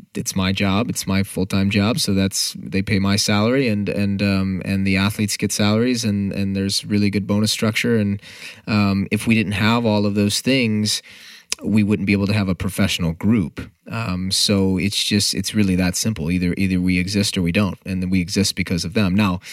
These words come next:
you know, I'd like to believe we're, we're creating a nice R O I and, and have, um, really serious, um, or providing really serious returns. But, um, you know, 'cause it's not a charity, <laughs> you know, they,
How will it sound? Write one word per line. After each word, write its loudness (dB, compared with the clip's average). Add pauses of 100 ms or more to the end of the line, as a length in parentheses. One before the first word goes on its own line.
(400)
you 2
know, 4
I'd 2
like 2
to -4
believe 2
we're, 0
we're 0
creating 2
a 2
nice 2
R 4
O 2
I 2
and, 0
and 0
have, 0
um, -2 (200)
really 2
serious, 2
um, -2 (100)
or 2
providing 0
really 2
serious 0
returns. 0
But, 0
um, 0 (480)
you 0
know, 2 (1400)
'cause 2
it's 0
not 2
a -6
charity, 0 (120)
<laughs> -2
you 6
know, 0
they, 2